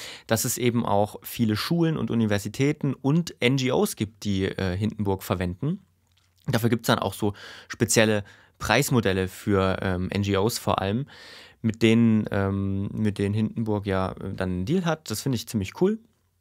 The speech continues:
Hindenburg selbst bietet ganz viele verschiedene Produkte an. Da will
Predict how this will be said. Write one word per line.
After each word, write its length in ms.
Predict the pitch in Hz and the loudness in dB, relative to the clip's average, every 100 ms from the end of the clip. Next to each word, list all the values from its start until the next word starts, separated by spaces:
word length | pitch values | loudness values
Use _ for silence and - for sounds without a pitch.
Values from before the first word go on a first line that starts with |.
| _ _ _ _ _ _ _ - - - - - - | _ _ _ _ _ _ _ -20 -16 -14 -14 -16 -2
Hindenburg 540 | - 180 165 151 143 - _ | 0 2 4 4 4 -2 _
selbst 640 | - 110 104 87 - - 120 | 0 4 4 2 -6 -6 -2
bietet 400 | 165 - 151 - | -2 0 -4 0
ganz 320 | 120 117 117 - | 2 2 0 -6
viele 320 | - 131 123 | -2 0 0
verschiedene 560 | - 107 117 107 101 | -2 -2 0 2 0
Produkte 580 | 101 - 104 95 - - | -2 -2 -2 -4 -6 -6
an. 220 | - 80 - - | -6 -12 -14 -6
Da 160 | 101 | -4
will 120 | 98 | 0